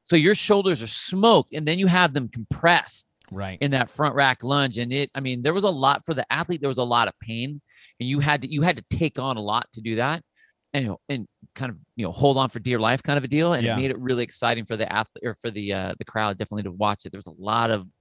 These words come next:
Speaker 1: loud cheering and the anticipation of each step with every one of those
Speaker 2: <laughs>
Speaker 1: athletes as they're moving was, it was awesome. So the design is great.
Speaker 2: Mm-hmm.
Speaker 1: I, I think the design is great.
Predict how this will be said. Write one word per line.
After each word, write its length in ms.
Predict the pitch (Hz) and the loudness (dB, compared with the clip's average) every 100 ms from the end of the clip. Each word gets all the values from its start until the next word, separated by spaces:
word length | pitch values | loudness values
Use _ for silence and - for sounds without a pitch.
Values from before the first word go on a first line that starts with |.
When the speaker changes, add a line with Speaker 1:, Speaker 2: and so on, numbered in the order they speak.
| _ | _
Speaker 1:
loud 640 | 110 113 110 113 113 107 - _ _ _ _ _ | -6 -2 2 2 2 -2 -10 _ _ _ _ _
cheering 580 | - - 147 131 131 127 | -8 0 2 2 0 -2
and 400 | 120 127 120 110 _ _ _ _ | -4 -4 -6 -8 _ _ _ _
the 320 | 127 110 139 143 | -18 -4 -2 -2
anticipation 1080 | 139 170 160 101 127 165 - 120 110 110 - _ _ _ _ | -2 0 -2 0 2 2 2 -2 -4 -8 -16 _ _ _ _
of 160 | 135 - - | 0 0 -4
each 300 | 190 156 - | -4 -4 -6
step 600 | - - - 160 147 120 _ _ | -12 -12 -4 2 2 2 _ _
with 160 | 120 113 _ | -8 -8 _
every 280 | 156 156 143 | 0 2 2
one 220 | 127 139 | 2 2
of 60 | 135 | 4
those 160 | 120 104 | 2 0
Speaker 2:
<laughs> 40 | |
Speaker 1:
athletes 460 | 117 143 - 123 123 | 0 0 0 -4 -2
as 160 | 113 | -4
they're 80 | 113 | -4
moving 320 | 113 131 131 | -2 -2 -4
was, 320 | 110 101 82 - | -6 -8 -8 -6
it 160 | 117 | -4
was 200 | 107 104 | -2 -2
awesome. 340 | 98 113 - 98 | 0 0 -2 -8
So 140 | 139 | -6
the 180 | 107 127 | 0 0
design 600 | 98 117 117 143 165 127 | 0 0 2 4 4 2
is 140 | 98 | -2
great. 340 | 92 110 95 - | -4 -4 -4 -4
Speaker 2:
Mm-hmm. 120 | 110 | 0
Speaker 1:
I, 200 | 104 110 | 0 0
I 40 | |
think 200 | 113 123 | -4 -6
the 80 | 120 | -6
design 420 | 107 101 117 117 | -4 -2 0 0
is 100 | 95 | -4
great. 300 | 82 98 82 | -6 -8 -8